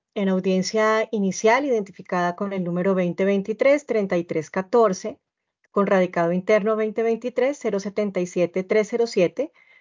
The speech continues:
siendo el demandante el señor Reinel Hellman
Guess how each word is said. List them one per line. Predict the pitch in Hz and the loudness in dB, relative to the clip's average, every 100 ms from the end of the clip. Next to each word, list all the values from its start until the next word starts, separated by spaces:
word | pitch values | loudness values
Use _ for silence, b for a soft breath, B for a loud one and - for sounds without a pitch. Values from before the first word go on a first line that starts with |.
| b | b
siendo | - 202 190 196 | -4 2 4 4
el | |
demandante | 208 202 190 180 175 170 196 208 220 | 2 0 0 2 2 2 0 0 -2
el | 190 | -2
señor | 196 185 180 175 180 - | -4 0 2 0 0 2
Reinel | 196 196 190 190 190 190 - | 4 4 4 4 2 -2 -4
Hellman | 226 233 202 175 175 185 | 2 4 4 0 0 -4